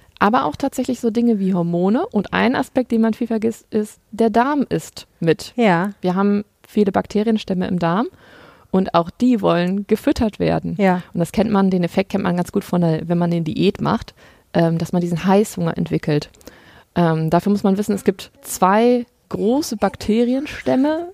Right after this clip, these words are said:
Speaker 1: sozusagen im Darm,
Speaker 2: Mhm.
Speaker 1: ähm,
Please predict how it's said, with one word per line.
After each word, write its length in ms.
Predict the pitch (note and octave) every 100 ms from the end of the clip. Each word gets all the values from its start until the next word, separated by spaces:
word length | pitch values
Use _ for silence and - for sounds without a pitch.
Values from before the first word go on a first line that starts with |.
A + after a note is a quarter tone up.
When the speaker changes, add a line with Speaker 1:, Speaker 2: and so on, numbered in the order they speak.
| _
Speaker 1:
sozusagen 640 | - A#3 - A#3+ A#3+ B3 A#3+
im 200 | A#3 A#3
Darm, 280 | A3+ A#3+ E4 -
Speaker 2:
Mhm. 340 | F#3 F3 G#3 G#3+
Speaker 1:
ähm, 520 | G3+ G3 G3 F#3+